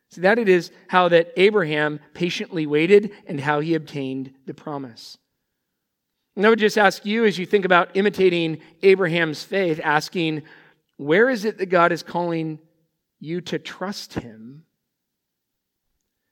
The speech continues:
that you don't actually see yet with your eyes?" I just began to think about how many areas of your life right now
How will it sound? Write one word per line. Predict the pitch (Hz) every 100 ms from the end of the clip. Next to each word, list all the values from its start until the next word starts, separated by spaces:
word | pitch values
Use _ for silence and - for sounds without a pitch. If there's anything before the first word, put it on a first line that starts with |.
| _ _ _ _ _ _
that | 160 165
you | 196
don't | 208
actually | 180 175 - 156
see | 135 - 196 180
yet | 147 131 139 135
with | 131 143
your | 127
eyes?" | 120 107 104 - _ _ _ _ _ _ _ _ _ _ _ _ _ _ _ _ _ _ _ _ _ _ _ _ _ _ _ _ _ -
I | 285
just | 175
began | 156 147
to | 139
think | 202 165
about | 127 -
how | 170
many | 208 196
areas | 165 165 165
of | 160
your | 170
life | 147 135 139
right | 135 -
now | 120 139